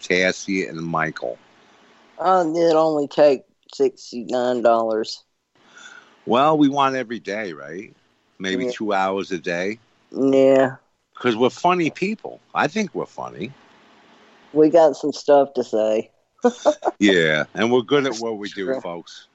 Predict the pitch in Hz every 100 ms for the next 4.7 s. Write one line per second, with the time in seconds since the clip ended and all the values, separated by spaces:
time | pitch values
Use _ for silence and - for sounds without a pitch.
0 | _ _ - - - 110 123 156 185 185
1 | 135 - _ _ _ _ _ 143 165 170
2 | 190 - 214 220 202 170 131 101 - _
3 | 104 147 175 170 196 190 165 175 160 147
4 | - 151 151 147 - 143